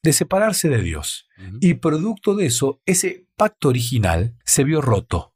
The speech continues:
Speaker 1: Y ahí comienza la renegociación. Los argentinos somos expertos en
Speaker 2: Claro.
Speaker 1: renegociar.
Speaker 2: <laughs>
Speaker 1: Nos hemos criado escuchando
Speaker 2: Sí.
Speaker 1: la palabra renegociación, este f-, nuevo financiamiento de deuda.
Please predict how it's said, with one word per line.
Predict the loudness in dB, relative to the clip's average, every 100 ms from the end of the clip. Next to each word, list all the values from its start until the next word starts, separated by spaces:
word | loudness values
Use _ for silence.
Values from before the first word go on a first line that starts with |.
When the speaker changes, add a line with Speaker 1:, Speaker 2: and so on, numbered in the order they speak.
| _
Speaker 1:
Y | 2
ahí | 2
comienza | 2 0 0 0 0
la | 0 2
renegociación. | 2 2 2 0 0 0 0 0 0 0
Los | 2 0
argentinos | 0 0 0 0 2
somos | 2 2
expertos | 0 -2 0 0 0 0 0 0
en |
Speaker 2:
Claro. | 0 2
Speaker 1:
renegociar. | 2 2 2 2 2 0 -4 -8
Speaker 2:
<laughs> | -10 -10 -16 -4
Speaker 1:
Nos | 0 2
hemos | 2 0 -2
criado | 2 4 4 2 0 -2
escuchando | -2 0 2 2
Speaker 2:
Sí. |
Speaker 1:
la | 2
palabra | 0 2 2 0
renegociación, | 0 2 2 2 0 0 -2 -2 2 2 2 -2 -4
este | -6 -2 -2
f-, | -2 0
nuevo | 4 4 4 2 0
financiamiento | 0 2 4 4 2 2 2 0 0 2
de | 4
deuda. | 4 2 2 0 -2 -4